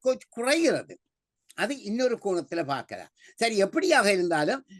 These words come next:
இந்த வேறு வழிகள் கஷ்டமாக இருக்கிறதுனால தான் இந்த ஸ்டூடெண்ட்டுக்குள்ளால நொடிய பார்க்கிறார்கள். வேலை என்று சொன்னால், அவர்கள் வேலை கண்டு சொன்னால், சொன்னால், ஆம், இந்த ஜாப்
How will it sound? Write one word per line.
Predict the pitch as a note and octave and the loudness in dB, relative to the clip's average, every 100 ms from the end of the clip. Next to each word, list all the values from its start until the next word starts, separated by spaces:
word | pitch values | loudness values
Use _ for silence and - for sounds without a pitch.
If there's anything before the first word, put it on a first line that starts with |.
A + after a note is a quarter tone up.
| - | -2
இந்த | F#3 F#3 | 0 2
வேறு | D#3+ A#3+ F4 F#4 F#4 | 2 4 6 4 2
வழிகள் | D4+ A3+ B3+ C4 C4 | 4 4 4 0 0
கஷ்டமாக | F#3+ G3 - B3 B3 A3 G3+ | -4 -4 -4 -6 -2 0 0
இருக்கிறதுனால | F#3 E3+ E3 F3+ D#3+ D3+ D3 C3 | 0 0 -2 -8 -6 -6 -6 -6
தான் | - A#3 | -4 -2
இந்த | F4 D4 G3+ | 0 0 -2
ஸ்டூடெண்ட்டுக்குள்ளால | - G#3+ C#4 C#4 B3 G3+ F3 D3 G#3+ | -2 0 0 0 -4 -4 -2 -2 -4
நொடிய | C4+ F3+ E3+ | -2 0 0
பார்க்கிறார்கள். | - B2+ - F2+ D#2+ - - _ _ _ _ _ _ _ - - _ - | -2 -8 -8 -18 -18 -20 -20 _ _ _ _ _ _ _ -16 -16 _ -10
வேலை | - B3 D4 D4+ | 0 2 4 4
என்று | C4 A3 | 2 0
சொன்னால், | F#3 E3+ B2 G#2+ F#2+ C3 A3 _ - F3+ | 0 0 0 -6 -6 -8 -8 _ -18 -4
அவர்கள் | G#3 C#4 B3+ | 0 2 2
வேலை | B3 D4+ C#4 | 2 2 0
கண்டு | C4+ A3 | -2 -4
சொன்னால், | A#3 A#3 A#3 | -6 -4 -4
சொன்னால், | C4 C4+ C#4 C#4 - - | -2 -2 -2 -4 -6 -10
ஆம், | D#3+ F3+ E3+ - _ | -4 -2 -4 -10 _
இந்த | - D3 | -8 -4
ஜாப் | D#3 C#3+ C#4 D4 | -2 4 2 2